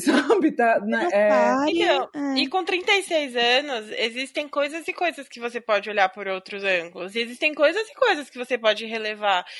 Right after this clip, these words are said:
Speaker 3: Com trinta e seis
Speaker 1: É.
Speaker 3: anos, passando o que, assim, não que eu tô falando que a gente é sofredor e que nossa vida,
Speaker 1: Não,
Speaker 3: mas
Speaker 1: é.
Speaker 3: assim, passando o que cada uma de nós passou e, e falando de cada um que tá ouvindo aí.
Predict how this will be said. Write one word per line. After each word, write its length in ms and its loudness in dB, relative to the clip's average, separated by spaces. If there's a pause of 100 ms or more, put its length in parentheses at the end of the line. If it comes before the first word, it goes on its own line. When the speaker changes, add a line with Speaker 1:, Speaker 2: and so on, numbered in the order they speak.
(160)
Speaker 3:
Com 160 -10
trinta 280 -2
e 80 4
seis 280 -2
Speaker 1:
É. 220 2
Speaker 3:
anos, 240 -8
passando 500 2
o 280 0
que, 440 -2 (380)
assim, 220 0
não 140 0
que 80 -10
eu 40 -4
tô 100 -4
falando 200 -2
que 60 -4
a 40 4
gente 180 -6
é 60 0
sofredor 720 -2
e 80 -2
que 80 -12
nossa 260 0
vida, 220 4
Speaker 1:
Não, 80 6
Speaker 3:
mas 180 4
Speaker 1:
é. 40 0
Speaker 3:
assim, 280 -4
passando 480 4
o 60 -6
que 140 -6
cada 300 6
uma 200 0
de 100 -8
nós 220 4
passou 320 -2
e, 560 -8 (160)
e 120 -10
falando 500 2
de 140 -8
cada 280 2
um 300 -4
que 140 -10
tá 180 4
ouvindo 360 -2
aí. 260 0